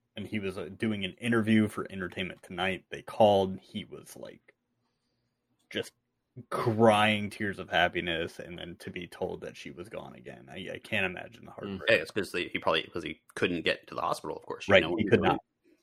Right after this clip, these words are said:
Speaker 1: Yep.
Speaker 2: Mm.
Speaker 1: So, some very sad news.
Speaker 3: Yes.
Speaker 2: Terrible.
Speaker 3: Florida?
Speaker 1: Yes. So let's move
Speaker 3: Florida
Speaker 1: on
Speaker 3: news
Speaker 1: to
Speaker 3: from the person that celebrates by smearing himself in entrails.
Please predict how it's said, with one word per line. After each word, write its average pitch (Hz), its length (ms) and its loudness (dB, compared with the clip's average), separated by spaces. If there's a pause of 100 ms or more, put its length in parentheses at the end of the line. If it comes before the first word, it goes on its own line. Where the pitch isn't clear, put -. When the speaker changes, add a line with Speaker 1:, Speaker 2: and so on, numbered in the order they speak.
(640)
Speaker 1:
Yep. 85 200 -12 (1600)
Speaker 2:
Mm. 95 100 -8
Speaker 1:
So, 90 320 -2 (540)
some 80 300 -16 (320)
very 101 420 0
sad 85 480 -6
news. - 520 -20 (380)
Speaker 3:
Yes. - 300 -4
Speaker 2:
Terrible. 90 340 -8 (1700)
Speaker 3:
Florida? 82 1120 6 (920)
Speaker 1:
Yes. - 680 10 (340)
So - 160 6
let's 208 280 10
move 196 180 12
Speaker 3:
Florida 170 180 12
Speaker 1:
on 127 60 12
Speaker 3:
news 127 200 12
Speaker 1:
to 127 120 12
Speaker 3:
from 131 300 12
the 98 100 10
person 92 360 8
that 95 160 6
celebrates 90 520 6
by 87 240 8
smearing 90 400 6
himself 82 360 6
in 85 260 4
entrails. 87 440 4